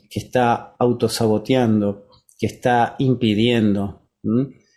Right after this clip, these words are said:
que está generando a lo mejor un gasto de energía muy elevado, eh, que está obviamente a veces relacionado con esas creencias que fueron inculcadas, que fueron implantadas,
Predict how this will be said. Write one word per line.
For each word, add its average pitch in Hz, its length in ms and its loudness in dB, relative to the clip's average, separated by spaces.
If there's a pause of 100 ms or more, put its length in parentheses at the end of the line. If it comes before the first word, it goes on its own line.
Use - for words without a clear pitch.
(160)
que 120 80 -2
está 120 220 -2
generando 120 640 2
a 113 60 2
lo 110 80 2
mejor 117 260 0
un 123 140 2
gasto 120 280 0
de 113 60 2
energía 110 380 0
muy 120 240 2
elevado, 110 760 0 (800)
eh, 101 400 -6
que 131 60 -2
está 120 540 0
obviamente 120 560 2
a 107 40 2
veces 113 540 0
relacionado 117 880 0
con 123 440 -2 (420)
esas 113 260 0
creencias 113 560 0
que 113 140 -4
fueron 117 320 2
inculcadas, 107 880 0
que 107 100 -4
fueron 117 300 0
implantadas, 101 1080 -2